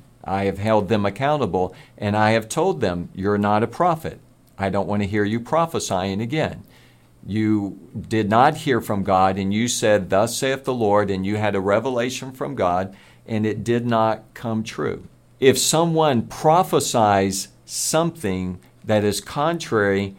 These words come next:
to the character of God, I can immediately say, "That is not a true prophecy." If someone comes to say, "Pat, you were a single man,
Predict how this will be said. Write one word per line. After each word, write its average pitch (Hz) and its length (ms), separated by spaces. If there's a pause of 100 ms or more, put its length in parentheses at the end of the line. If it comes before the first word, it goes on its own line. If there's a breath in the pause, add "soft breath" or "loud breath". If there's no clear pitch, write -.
(280 loud breath)
to 107 140
the 101 120
character 107 800
of 87 180
God, 110 540
I 110 180
can 110 240
immediately 95 880
say, 90 560 (240 soft breath)
"That 104 300
is - 200
not 92 220
a 90 60
true 92 240
prophecy." 82 760 (540 soft breath)
If 113 140
someone 139 500
comes 120 460
to 107 340
say, 107 240
"Pat, 113 420
you 113 180
were 104 240
a 95 60
single 104 720
man, 95 480